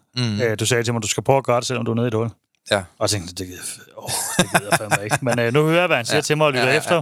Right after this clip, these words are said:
Speaker 1: ja. Mhm.
Speaker 2: Øh, og der kørte jeg ud og hjalp en ven, og det der jo også
Speaker 1: Mhm.
Speaker 2: er, der
Speaker 1: Ja.
Speaker 2: havde, jeg havde det jo mega sjovt derude den dag, selvom jeg havde, jeg havde
Speaker 1: Mhm.
Speaker 2: siddet hjemme fuldstændig, og alle var sorte tanker.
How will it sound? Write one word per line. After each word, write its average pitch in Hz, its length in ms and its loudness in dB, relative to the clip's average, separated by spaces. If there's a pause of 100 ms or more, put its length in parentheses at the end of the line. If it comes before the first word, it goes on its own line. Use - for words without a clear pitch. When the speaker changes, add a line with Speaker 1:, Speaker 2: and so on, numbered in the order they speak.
(260)
Speaker 1:
ja. 120 60 -4
Mhm. 117 240 -6 (260)
Speaker 2:
Øh, 151 160 6
og 135 60 -2
der 151 60 -2
kørte 175 180 0
jeg 170 60 4
ud 180 40 2
og 170 60 0
hjalp 151 240 0
en 165 60 -4
ven, 143 160 0
og 139 100 -6
det 165 100 0
der 185 60 4
jo 165 100 0
også 156 240 0
Speaker 1:
Mhm. 147 100 0
Speaker 2:
er, 143 40 -2 (480)
der 156 60 4
Speaker 1:
Ja. - 20 6
Speaker 2:
havde, 151 220 2
jeg 139 80 0
havde 147 100 2
det 156 40 2
jo 160 60 0
mega 147 220 0
sjovt 156 300 2
derude 139 180 2
den 123 100 -2
dag, 117 180 -2
selvom 160 260 2
jeg 120 80 2
havde, 131 180 0 (440)
jeg 139 120 0
havde 113 100 4
Speaker 1:
Mhm. 98 40 -4
Speaker 2:
siddet 160 220 2
hjemme 131 180 0
fuldstændig, 117 640 0
og 104 300 0
alle 139 140 2
var 135 100 2
sorte 131 280 0
tanker. 123 280 -2